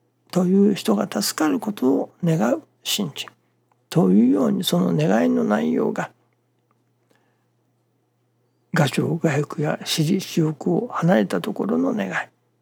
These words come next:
となったこと、なった時の願いはまた別次元の願いですけれども、いわゆる低次元の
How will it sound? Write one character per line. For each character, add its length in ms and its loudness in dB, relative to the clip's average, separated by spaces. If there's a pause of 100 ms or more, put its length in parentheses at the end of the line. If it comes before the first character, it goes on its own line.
(140)
と 140 4
な 140 6
っ 180 -2
た 160 0
こ 180 -14
と、 300 -4 (220)
な 320 2
っ 60 -4
た 200 -4
時 260 -4
の 140 2
願 180 0 (140)
い 80 -20 (960)
は 160 2
ま 160 -2
た 400 -4 (840)
別 300 2
次 140 0
元 260 2
の 180 4
願 340 0
い 60 -2
で 140 -6
す 100 -6
け 120 -10
れ 120 -10
ど 120 -12
も、 80 -14 (1400)
い 80 4
わ 140 6
ゆ 80 4
る 240 -10
低 260 4
次 180 -4
元 260 -2
の 240 -14